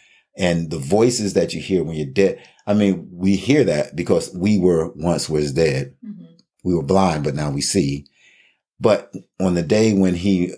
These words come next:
Speaker 1: he, he died, he was crucified,
Speaker 2: Mm-hmm.
Speaker 1: and it says that he wa-, he rose again.
Speaker 2: Mm-hmm.
Speaker 1: Something happened where people that
Speaker 2: People
Speaker 1: were
Speaker 2: were
Speaker 1: saints in the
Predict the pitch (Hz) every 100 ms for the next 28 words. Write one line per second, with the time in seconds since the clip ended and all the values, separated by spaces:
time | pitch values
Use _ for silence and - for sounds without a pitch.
0 | - 90 85 - 87 71 82 87 80 80
1 | 82 85 - 95 - 71 78 76 71 -
2 | - - _ - 87 85 - 104 92 92
3 | 85 80 92 85 85 92 85 92 90 78
4 | 76 95 82 71 71 - 170 175 _ _
5 | _ _ _ _ _ _ _ _ _ -
6 | - 117 98 95 98 92 80 76 73 -
7 | _ _ _ _ _ 87 90 82 78 113
8 | 98 95 87 82 87 - - - - -
9 | 104 - - 92 78